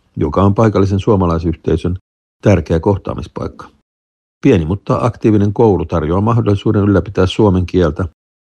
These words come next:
tavata muita suomalaisia ja osallistua yhteisölliseen toimintaan. Ja vielä Uumajan suomalainen kerho, joka viettää seitsemänkymmentävuotisjuhlavuottaan.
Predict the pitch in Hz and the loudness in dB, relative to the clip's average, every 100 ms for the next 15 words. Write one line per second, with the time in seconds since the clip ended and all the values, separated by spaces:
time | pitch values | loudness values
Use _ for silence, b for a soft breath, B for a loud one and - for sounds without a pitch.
0 | - 82 82 92 110 104 95 95 87 76 | -2 0 2 2 0 0 0 2 2 0
1 | 80 - 85 85 - - 101 - 78 95 | -2 0 0 0 -4 -6 -4 -2 -4 -4
2 | - 143 92 - 85 - 69 69 67 82 | -2 2 2 0 -2 -2 -4 -4 -4 0
3 | 78 71 85 85 - - _ _ _ _ | 0 0 -4 -8 -14 -20 _ _ _ _
4 | _ _ _ _ _ _ _ _ _ _ | _ _ _ _ _ _ _ _ _ _
5 | _ 147 147 131 113 - _ _ _ 143 | _ 2 4 4 2 -2 _ _ _ 4
6 | 127 92 87 90 - 117 85 76 80 110 | 6 4 2 -2 -2 0 0 0 -2 0
7 | 117 104 82 82 - _ _ _ _ _ | 2 2 2 -4 -6 _ _ _ _ _
8 | _ - 82 80 73 - - 123 104 117 | _ -6 -4 -2 -2 -2 0 0 2 0
9 | 95 - 95 98 90 85 82 - - 87 | 0 -2 -4 0 0 0 -4 -8 -4 -2
10 | 82 - 85 82 73 - 87 - - | -2 0 0 0 -2 -4 -6 -10 -20